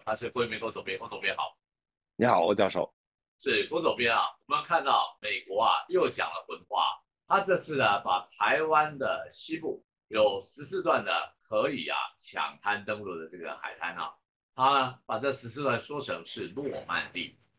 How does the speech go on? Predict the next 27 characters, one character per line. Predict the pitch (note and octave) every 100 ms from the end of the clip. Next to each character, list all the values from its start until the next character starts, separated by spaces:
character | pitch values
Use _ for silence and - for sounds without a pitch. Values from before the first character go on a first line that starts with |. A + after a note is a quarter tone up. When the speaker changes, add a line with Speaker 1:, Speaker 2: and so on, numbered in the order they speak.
| _
Speaker 1:
我 | A#2+
们 | D#3
呢， | G3
听 | F3 G3+
了 | F3
觉 | C3+ A#2
得 | C#3+ A#2+
呢， | G#2 F#2+
真 | E3+
的 | E3+ C3
是 | B2+
荒 | - C#3
唐 | A#2 F#2+
而 | F#2
且 | G2
可 | - D2+
笑。 | - F2+ D2+ - _ _ _ _
如 | _ F3+ B3
果 | G3+ C3
台 | G#2+ A2+
湾 | C#3 D3+
是 | D3
诺 | C#3+ A#2+
曼 | A2 F#2+
底 | G2+
的 | E2
话， | - E2 D2